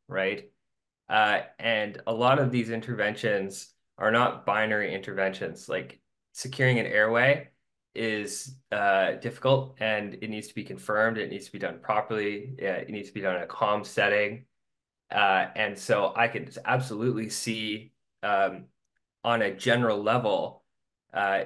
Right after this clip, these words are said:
if we're taking more time to make sure that's done correctly, uh, then, then I would buy that we're having more patent airways. You know, I think that makes sense. Uh,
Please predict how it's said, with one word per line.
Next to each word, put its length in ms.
if 240
we're 80
taking 380
more 220
time 380
to 120
make 180
sure 100
that's 220
done 200
correctly, 840
uh, 360
then, 280
then 140
I 140
would 240
buy 400
that 240
we're 160
having 320
more 240
patent 420
airways. 640
You 60
know, 80
I 80
think 160
that 180
makes 260
sense. 500
Uh, 320